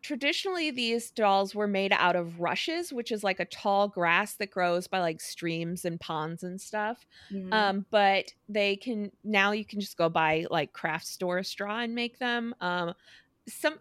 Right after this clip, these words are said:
Speaker 1: something said oats. You can make 'em out of oats. So I don't know if, like, the way oats grow,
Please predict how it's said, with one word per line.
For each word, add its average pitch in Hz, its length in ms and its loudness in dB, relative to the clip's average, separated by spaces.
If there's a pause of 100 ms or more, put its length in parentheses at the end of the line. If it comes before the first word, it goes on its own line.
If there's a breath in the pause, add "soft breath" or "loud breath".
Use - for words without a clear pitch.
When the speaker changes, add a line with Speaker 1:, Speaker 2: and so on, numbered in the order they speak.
(140)
Speaker 1:
something 392 360 -4
said 349 180 2 (200)
oats. 277 440 2
You 254 80 -6
can 262 120 -10
make 285 160 -4
'em 294 80 0
out 269 100 2
of 208 100 -2 (100)
oats. - 280 4
So 294 100 0
I 254 100 6
don't - 160 -4
know 269 120 2
if, 277 140 -4
like, 226 180 2
the 202 100 2
way 196 340 4
oats 185 340 2
grow, 277 560 2